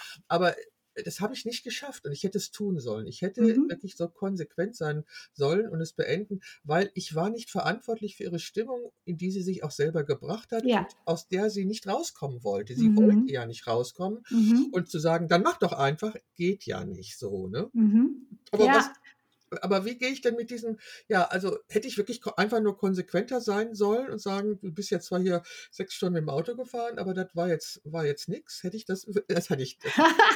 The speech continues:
Speaker 1: das
Speaker 2: <laughs> Es
Speaker 1: ja.
Speaker 2: ist, es ist immer die Frage des Wies. Also ich glaube, dass es gut gewesen wäre zu sagen: „Du, ich bin in dem Konflikt.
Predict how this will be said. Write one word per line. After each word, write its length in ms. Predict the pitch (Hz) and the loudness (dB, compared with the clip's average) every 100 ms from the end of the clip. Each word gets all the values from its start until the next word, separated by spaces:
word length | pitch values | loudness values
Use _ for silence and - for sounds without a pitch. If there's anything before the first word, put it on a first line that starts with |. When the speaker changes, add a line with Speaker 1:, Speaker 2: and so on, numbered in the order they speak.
| - 359 | 6 8
Speaker 1:
das 160 | 247 - | 6 4
Speaker 2:
<laughs> 260 | - - 254 | 0 4 8
Es 100 | - | 8
Speaker 1:
ja. 60 | |
Speaker 2:
ist, 100 | 359 - 269 285 | 6 2 0 4
es 80 | 277 | 6
ist 120 | 339 | 6
immer 180 | 320 349 | 8 10
die 120 | 339 | 8
Frage 300 | - 302 302 | 8 8 10
des 240 | 285 294 233 | 6 6 6
Wies. 400 | 254 226 190 - | 8 8 6 6
Also 180 | 233 247 | 6 6
ich 180 | 302 - | 4 6
glaube, 300 | 285 311 294 | 8 8 6
dass 140 | 262 | 4
es 120 | 254 | 4
gut 200 | 294 - | 4 4
gewesen 400 | 277 285 277 247 | 6 8 8 8
wäre 140 | 254 262 | 6 6
zu 140 | 262 | 6
sagen: 300 | 233 247 247 | 8 8 8
„Du, 100 | 262 | 8
ich 160 | 262 262 | 6 8
bin 140 | 269 | 8
in 120 | 330 | 8
dem 140 | 311 285 | 8 6
Konflikt. 460 | 247 - 330 - | 6 4 0 -4